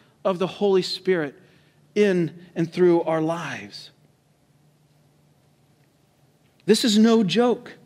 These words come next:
The very creator of the universe wants to reveal himself to you in a supernatural understanding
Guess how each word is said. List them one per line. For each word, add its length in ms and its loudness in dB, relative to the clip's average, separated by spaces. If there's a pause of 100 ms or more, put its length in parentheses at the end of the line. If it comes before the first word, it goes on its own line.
(960)
The 100 4
very 440 2
creator 600 2
of 120 0
the 60 0
universe 420 0
wants 300 -2
to 100 -2
reveal 640 2
himself 600 0
to 120 -8
you 280 2 (220)
in 80 2
a 80 4
supernatural 1040 0
understanding 800 0